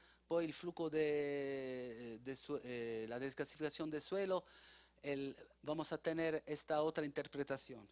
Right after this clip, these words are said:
Si vamos a poner todo esto como si fuera un, un si-, disculpe, si fuera un sistema de ecuaciones, esta es la interpretación de nuestros datos. Tenemos que poner todo y todos los datos tengan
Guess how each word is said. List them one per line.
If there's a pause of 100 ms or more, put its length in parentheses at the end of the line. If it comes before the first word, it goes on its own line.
(160)
Si
vamos
a
poner
todo
esto
como
si
fuera
un, (520)
un
si-, (180)
disculpe,
si
fuera
un
sistema
de (260)
ecuaciones, (400)
esta
es
la
interpretación
de
nuestros
datos.
Tenemos
que
poner
todo
y
todos
los
datos
tengan